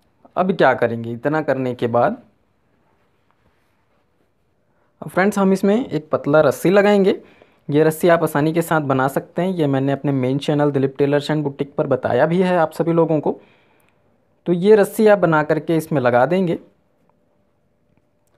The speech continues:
बिना रस्सी से भी हम पोटली बैग बना सकते हैं।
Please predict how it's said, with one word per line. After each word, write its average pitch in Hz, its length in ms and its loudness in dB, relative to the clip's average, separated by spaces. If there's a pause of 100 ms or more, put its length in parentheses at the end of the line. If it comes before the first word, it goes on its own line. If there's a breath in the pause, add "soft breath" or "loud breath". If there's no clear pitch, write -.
(260)
बिना 147 340 0
रस्सी 180 340 0
से 170 180 -2
भी 156 180 -2
हम 160 200 -2
पोटली 143 340 -2
बैग 147 260 2
बना 123 260 -2
सकते - 360 -6
हैं। 180 180 -4